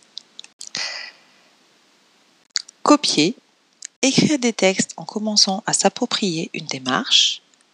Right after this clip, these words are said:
réviser et améliorer l'écrit qu'on a proposé. Les attendus de fin de cycle sont copier ou transcrire dans une écriture lisible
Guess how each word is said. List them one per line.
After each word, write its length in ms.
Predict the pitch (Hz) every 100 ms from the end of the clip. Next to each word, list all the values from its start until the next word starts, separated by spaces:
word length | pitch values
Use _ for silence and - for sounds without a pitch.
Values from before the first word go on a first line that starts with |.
| _ _ _ _ -
réviser 560 | 240 254 254 170 175 - _
et 160 | 175 175
améliorer 560 | 208 254 233 208 180
l'écrit 360 | 185 220 - 262
qu'on 200 | - 247
a 100 | 233
proposé. 560 | - 226 - 208 - - _ _ _ _ _ _ _ _ _ _ _ - - _ _ _ _ _ _ _ _ _ _ -
Les 280 | 185 175 165
attendus 440 | 185 - 180 180
de 100 | 175
fin 220 | 170 185 170
de 60 |
cycle 520 | - 202 262 - - -
sont 480 | - - - 156 247 - _ _ _ _ _ _ _ - - _ _ _ _ _ _ _ _ _ _ _ _ _
copier 420 | 294 - 240 269 -
ou 60 |
transcrire 680 | 180 - 226 - - 151 175 - -
dans 120 | - 185
une 220 | 190 202
écriture 400 | 233 262 - 233
lisible 600 | 202 214 - 156 185